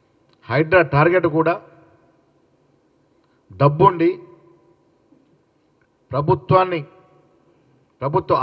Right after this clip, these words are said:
ఆస్తుల్ని కబ్జా చేయాలనే చెడ్డ తలంపుతో కబ్జాలు చేసినటువంటి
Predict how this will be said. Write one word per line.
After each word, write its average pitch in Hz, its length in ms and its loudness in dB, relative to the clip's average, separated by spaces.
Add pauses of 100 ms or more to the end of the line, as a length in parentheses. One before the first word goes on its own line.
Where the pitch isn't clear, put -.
ఆస్తుల్ని 185 400 -2 (1500)
కబ్జా 139 320 0 (120)
చేయాలనే 175 340 -2 (220)
చెడ్డ 156 220 -2 (140)
తలంపుతో 165 480 2 (1000)
కబ్జాలు 165 440 0
చేసినటువంటి 156 460 -2